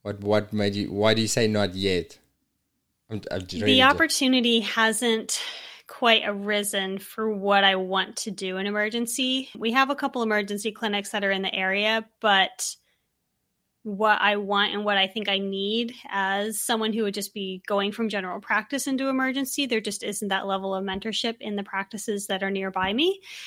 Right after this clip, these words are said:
Speaker 2: So I would have to, like, completely up and move to go do emergency work, which I don't foresee myself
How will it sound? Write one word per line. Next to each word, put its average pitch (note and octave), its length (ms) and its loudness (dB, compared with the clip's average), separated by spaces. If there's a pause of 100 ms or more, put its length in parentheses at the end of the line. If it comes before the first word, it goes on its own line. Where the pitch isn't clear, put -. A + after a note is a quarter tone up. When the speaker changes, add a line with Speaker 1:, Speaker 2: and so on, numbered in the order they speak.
(160)
Speaker 2:
So A#3 280 6
I G#3 220 8
would A#3 120 6
have A#3 160 2
to, B3 80 0
like, G#3+ 160 4
completely B3+ 440 2
up A3 160 2
and G#3 140 0
move G#3 500 4 (240)
to - 80 -14
go A3+ 140 4
do G#3+ 120 2
emergency G3+ 520 0
work, G#3+ 380 4
which G#3 160 -8
I G#3 80 0
don't G#3 200 -2
foresee - 300 -4
myself G3+ 380 -2